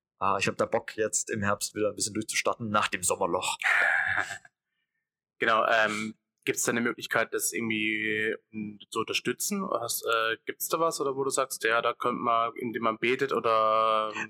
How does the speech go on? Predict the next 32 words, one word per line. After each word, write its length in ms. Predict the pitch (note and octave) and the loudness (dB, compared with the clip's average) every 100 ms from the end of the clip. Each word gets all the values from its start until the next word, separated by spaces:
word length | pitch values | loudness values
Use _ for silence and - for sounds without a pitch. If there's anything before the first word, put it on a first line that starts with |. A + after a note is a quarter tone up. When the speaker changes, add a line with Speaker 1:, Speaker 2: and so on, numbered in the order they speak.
| G#2+ | -2
Speaker 1:
Das 240 | G#2+ C#3+ | 0 4
auf 160 | F#3+ - | 2 2
jeden 140 | C#3 | 2
Speaker 2:
sowas? 140 | B2 A#2+ | 4 4
Speaker 1:
Fall. 200 | C#3 D3+ | 4 4
Also 240 | B2+ B2+ | 2 0
Gebet 360 | A#2 C3 C#3+ C#3+ | -4 -2 -2 -2
ist 180 | B2 - | -2 -2
super 280 | C#3 D3+ | 0 0
geil, 280 | A#2+ A#2 A#2+ | 2 2 2
wenn 100 | A2+ | 0
ihr 100 | A2 | -2
sagt, 260 | A2 A2 - | -2 -2 0
hey, 240 | A2 A2 | 2 2
äh, 480 | G2+ A2 G#2+ G#2+ G#2+ G#2 _ _ | 0 0 2 0 -4 -10 _ _
beten, 260 | C3+ C3 A#2+ | -4 -4 -2
das 460 | A2 G#2 - - - | 0 2 0 -2 -2
kann 200 | - A#2+ | 0 2
ich, 240 | B2 G#2+ - | 2 -2 -2
dann 380 | G#2 G2 F#2+ C#3 | -2 -4 -6 -4
<laughs> 920 | - A#2+ - C3 D#3+ - - - - | -2 -2 -4 -2 -2 0 -2 -2 -2
könnt 200 | A2+ G2+ | 0 0
ihr 80 | |
übrigens 300 | G2+ G#2 F#2 | -2 -2 0
alle. 240 | D#2 F#2+ F#2+ | 2 4 2
Speaker 2:
<laughs> 460 | - - - C3+ | 2 2 0 2
Speaker 1:
Äh, 140 | B2+ A#2+ | 2 2
dann 180 | C3 B2+ | 0 0
tut 240 | F#3 E3+ | -2 0
es. 260 | C3+ - - | 2 0 0
Speaker 2:
Das 100 | |
hab 80 | - | 2